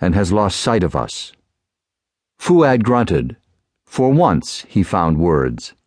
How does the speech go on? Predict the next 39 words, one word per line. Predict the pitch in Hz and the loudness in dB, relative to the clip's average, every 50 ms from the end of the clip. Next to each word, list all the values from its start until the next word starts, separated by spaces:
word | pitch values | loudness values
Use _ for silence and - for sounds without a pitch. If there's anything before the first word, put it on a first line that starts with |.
| _ _ _ _ _ _ _ _ _ _ _ _ _ _ _ - | _ _ _ _ _ _ _ _ _ _ _ _ _ _ _ -2
"Ass," | 107 113 123 117 98 78 - - - - | 0 0 2 0 0 -2 -6 -10 -12 -12
he | - - 92 78 | -6 -4 -4 -4
said. | - - 90 76 69 65 60 - - _ _ _ _ _ _ _ _ _ _ _ | -2 -2 -2 0 0 -2 -4 -6 -10 _ _ _ _ _ _ _ _ _ _ _
"Now | - 104 110 123 127 | -2 0 0 0 0
that | 131 120 | 0 0
we've | 113 120 113 92 | 0 0 2 2
made | 110 127 135 131 113 | 2 2 2 2 2
the | 110 98 | 0 0
journey | 95 117 113 113 110 - | 2 2 2 0 0 0
to | - 104 | 0 0
Mecca, | 113 123 131 123 - 90 69 55 - - _ _ _ _ _ | 2 2 0 0 -2 -4 -4 -4 -8 -12 _ _ _ _ _
do | - 104 | 0 0
you | 117 | 0
think | 104 - 135 123 107 - | 2 2 0 0 0 -2
he | - - - 135 143 151 170 170 | -4 -2 0 2 2 4 2 2
would | 131 117 101 | 2 2 2
lose | 95 101 107 104 92 | 4 4 2 2 0
sight | - - - - 113 107 110 113 | -2 -4 -4 -2 0 0 2 2
of | 135 139 | 2 2
us | 160 165 - - | 0 0 0 0
on | 90 90 | 0 2
our | 87 85 82 | 2 2 2
way | 78 80 82 80 | 2 2 2 0
home?" | 76 69 85 90 95 104 113 131 147 143 - _ _ _ _ _ _ _ _ _ _ _ _ _ _ _ _ _ _ _ _ _ - | 0 0 0 0 0 2 2 2 0 -2 -4 _ _ _ _ _ _ _ _ _ _ _ _ _ _ _ _ _ _ _ _ _ -2
"There | 127 123 123 | 0 2 2
is | 127 123 101 | 2 0 -2
death | 92 95 - 131 139 143 139 - | -4 -4 0 0 2 2 2 2
in | 113 101 | 2 2
the | 98 98 95 | 2 2 2
air," | 92 90 82 71 67 67 - _ _ _ _ _ _ _ - | 2 2 2 0 -2 -4 -8 _ _ _ _ _ _ _ -2
Mustafa | 104 95 - - - 98 82 78 - 76 71 | -2 -2 0 -2 -2 -2 -2 -2 -2 -4 -4
said | - - - 80 71 65 - | -4 -2 -2 0 0 -2 -2
stubbornly. | - - - 95 78 71 73 69 65 62 62 - - _ _ _ _ _ _ _ _ _ _ _ - | -4 -4 -2 -2 0 0 0 0 -2 -2 -4 -6 -10 _ _ _ _ _ _ _ _ _ _ _ -2
"Even | 170 156 147 165 151 | 0 2 2 2 2
the | 147 | 2
camels | - - 160 160 160 151 135 113 - | 2 2 2 2 4 4 2 0 0
can | - 117 104 95 | 0 0 0 0
smell | - - 110 104 101 90 | 0 0 0 0 2 0
it. | 78 73 - | -2 -2 -6